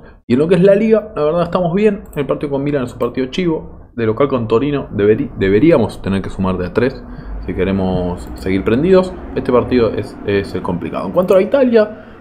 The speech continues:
la verdad es que no ha habido demasiada novedad porque no hemos jugado ningún partido más. Sí jugamos el ocho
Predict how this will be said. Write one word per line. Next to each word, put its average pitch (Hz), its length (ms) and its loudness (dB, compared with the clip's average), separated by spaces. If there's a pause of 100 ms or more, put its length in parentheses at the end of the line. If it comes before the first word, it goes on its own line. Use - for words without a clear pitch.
la 120 100 -2
verdad 135 180 2
es - 60 -16
que 139 100 0
no 135 160 -4
ha 131 40 -2
habido 131 260 4
demasiada 113 380 -2
novedad 147 300 -2
porque - 300 -4
no 98 160 -2
hemos 95 200 -4
jugado 92 200 -2
ningún 92 180 -4
partido 113 280 -2
más. 208 200 -4
Sí - 120 -4
jugamos 131 320 -6
el 101 100 -6
ocho - 300 -4